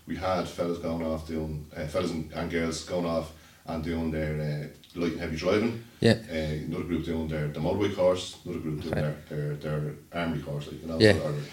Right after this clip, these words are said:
Speaker 1: you know, the, the A M L nineties that they wear then, like, you know, so,
Speaker 2: Yeah.
Speaker 1: um, and then you just, for the first year, that's what you're doing.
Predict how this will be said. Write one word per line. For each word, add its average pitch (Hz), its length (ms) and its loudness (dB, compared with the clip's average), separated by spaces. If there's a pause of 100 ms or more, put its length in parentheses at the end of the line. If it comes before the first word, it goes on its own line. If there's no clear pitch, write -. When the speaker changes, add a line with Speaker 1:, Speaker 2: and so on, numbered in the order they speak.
(300)
Speaker 1:
you 82 60 -4
know, 80 120 0
the, 78 100 0
the 78 200 0
A 82 40 4 (100)
M 80 100 0
L 87 180 0 (100)
nineties 85 380 0
that 82 100 -4
they 85 80 -2
wear 82 220 2
then, 87 220 2
like, 80 160 0
you 87 60 -2
know, 92 160 4
so, 90 340 0
Speaker 2:
Yeah. 98 140 6 (140)
Speaker 1:
um, 82 320 0
and 95 80 0
then 113 80 2
you 117 80 0
just, - 300 -6
for 107 120 0
the 110 60 0
first - 320 -2
year, 117 280 2
that's - 160 -10
what 87 100 -4
you're - 80 0
doing. 104 420 0